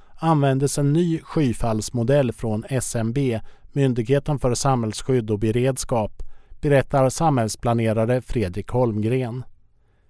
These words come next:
Den visade högre flöden än vad man tidigare hade beräknat med en gammal modell.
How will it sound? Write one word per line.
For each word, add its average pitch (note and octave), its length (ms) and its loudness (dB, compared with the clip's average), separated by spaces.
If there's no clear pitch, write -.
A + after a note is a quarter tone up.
Den B2 240 2
visade C#3 460 2
högre E3 420 4
flöden B2+ 580 2
än A#2+ 220 -2
vad A#2+ 220 2
man C3 160 2
tidigare A2+ 520 0
hade C#3 200 0
beräknat A#2+ 680 0
med A2 140 -2
en A2 140 0
gammal B2 460 2
modell. C3+ 540 0